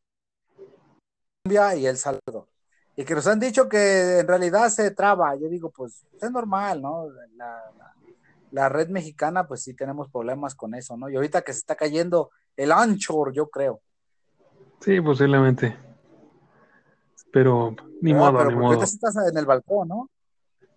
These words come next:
Speaker 2: Sí, aquí en, en el balcón, sin tanto ruido, el vientecito y todo el asunto. Una, una bebida
Speaker 1: Ah.
Speaker 2: helada para aprovechar.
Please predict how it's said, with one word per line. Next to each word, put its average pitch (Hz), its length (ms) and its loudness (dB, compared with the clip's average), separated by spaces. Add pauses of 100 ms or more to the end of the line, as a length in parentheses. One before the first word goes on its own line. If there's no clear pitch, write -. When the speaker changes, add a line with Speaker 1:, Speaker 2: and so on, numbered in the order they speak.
(280)
Speaker 2:
Sí, 180 260 4
aquí 143 340 4
en, 151 80 2
en 135 100 2
el 123 100 2
balcón, 147 500 0
sin 135 160 -4
tanto 127 260 0
ruido, 139 400 2
el 123 80 0
vientecito 120 560 -2
y 135 80 -2
todo 135 140 2
el 131 100 2
asunto. 147 560 -4 (840)
Una, 139 240 2
una 139 280 4
bebida 135 500 2
Speaker 1:
Ah. 139 120 -6
Speaker 2:
helada 131 440 2
para 113 320 -2
aprovechar. 120 640 0